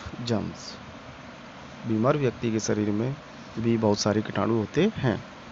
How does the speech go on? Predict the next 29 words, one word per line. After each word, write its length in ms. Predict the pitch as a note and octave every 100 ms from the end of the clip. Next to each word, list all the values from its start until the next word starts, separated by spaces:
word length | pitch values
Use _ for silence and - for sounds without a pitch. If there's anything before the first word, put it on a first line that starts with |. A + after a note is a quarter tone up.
| -
They 160 | - G#2
can 140 | G#2+
easily 480 | A#2 A#2 C3 D3 C3+
spread 220 | - B2+ A#2+
to 20 |
a 220 | A2+ G#2+
healthy 280 | G2+ G#2 G#2+
persons 540 | G#2 G#2 A#2 C3 C#3
and 320 | - A2 G2 A2
make 220 | D3 C#3
him 180 | B2 B2+
sick 220 | - G#2 - -
too। 100 | G#2+ - - - - - - - - - - - - - - - - - - - - - - - -
वे 120 | B2+
आसानी 380 | G2 G2+ G#2+ G#2+
से 160 | - -
एक 120 | C3
स्वस्थ 320 | C3+ A2 -
व्यक्ति 320 | G2+ F#2+ - G#2+
में 120 | G2+
फैल 200 | F2+ F#2
सकते 320 | - - B2+
हैं 320 | B2 C3+ -
और 140 | B2+ B2
उसे 200 | G#2 A2+
बीमार 340 | G#2+ G2+ G2+
भी 140 | G2+ A#2
बना 180 | G2+
सकते 460 | G2 F#2+ - C3+ G3+